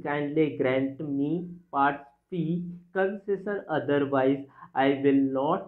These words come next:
be position to continue my study further। उसके बाद लिखना है आपको, "Please consider my problem sympathetically।"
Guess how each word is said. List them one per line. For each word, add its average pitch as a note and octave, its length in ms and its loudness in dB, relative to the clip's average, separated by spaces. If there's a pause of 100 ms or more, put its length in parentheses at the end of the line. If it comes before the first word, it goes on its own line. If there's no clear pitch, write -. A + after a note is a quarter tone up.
(800)
be D#3 380 0
position D3 800 0
to D3 280 -2
continue E3 720 0
my B2+ 220 -2 (220)
study E3+ 720 0 (160)
further। C#3 420 2 (560)
उसके E3+ 260 0
बाद D3+ 380 4
लिखना D#3 240 0
है D#3 60 0
आपको, E3 420 -2
"Please A3 260 2
consider G3 420 2
my E3+ 340 4 (600)
problem D#3 400 4
sympathetically।" E3+ 1300 0